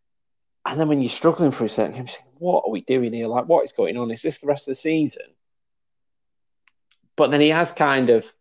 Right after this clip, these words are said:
even in the, like you say, the Villa draw, as disappointed as you are to draw the Villa game, and I mean, I'm saying that now on the back of two wins in the Premier League, at least you go, "Well, you know what? We, we actually played really well against Villa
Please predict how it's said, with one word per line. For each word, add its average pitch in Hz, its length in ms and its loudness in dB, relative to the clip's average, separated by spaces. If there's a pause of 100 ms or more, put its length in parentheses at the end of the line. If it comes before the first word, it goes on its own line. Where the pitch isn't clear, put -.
even 226 300 4
in 175 140 4
the, 117 180 0 (100)
like 120 180 2
you - 40 -8
say, 160 180 2
the 143 100 0
Villa 160 260 4
draw, 87 380 -2 (200)
as - 160 -16
disappointed 156 520 0
as 101 100 -10
you 107 100 -4
are 107 160 0
to - 140 -18
draw 113 200 -2
the 98 80 -4
Villa 107 220 2
game, 71 420 -6 (760)
and 120 120 0
I - 20 4
mean, 139 180 4
I'm 131 80 2
saying 156 320 0
that 117 180 -2
now 104 440 0
on 117 120 0
the 107 60 -2
back 98 300 -4
of 98 140 -4 (600)
two 107 220 -4
wins 101 280 -6
in - 60 -12
the 95 60 -8
Premier 98 340 -6
League, 73 280 -6 (1500)
at 143 180 0
least 156 280 2
you 156 80 0
go, 139 120 8
"Well, 131 160 6
you 143 140 4
know 160 100 4
what? 131 180 4
We, 110 100 -6 (240)
we 127 160 4
actually 131 320 -2
played 120 200 2
really 107 240 4
well 120 200 4
against 104 360 -4 (280)
Villa 82 460 -6